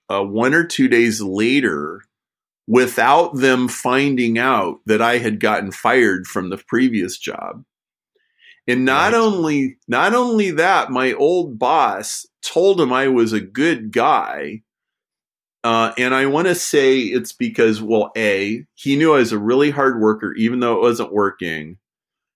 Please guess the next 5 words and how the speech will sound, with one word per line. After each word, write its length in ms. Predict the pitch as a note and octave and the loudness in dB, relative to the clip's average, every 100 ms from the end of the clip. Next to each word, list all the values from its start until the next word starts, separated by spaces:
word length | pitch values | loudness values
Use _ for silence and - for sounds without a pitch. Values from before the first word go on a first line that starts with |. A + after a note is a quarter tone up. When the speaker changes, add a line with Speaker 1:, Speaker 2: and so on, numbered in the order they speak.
| _ _ - | _ _ -2
Speaker 1:
And 720 | A#2+ A#2+ A#2+ A#2+ A#2 A2+ A#2+ - | 0 2 2 2 0 -2 -6 -2
I 160 | A#2 | 0
think 320 | A2+ C3+ C#3 C3+ | 0 -2 -2 -4
he 200 | C3+ C#3 | -6 -4
thought 480 | - G#2+ G#2+ G2+ | 0 2 2 0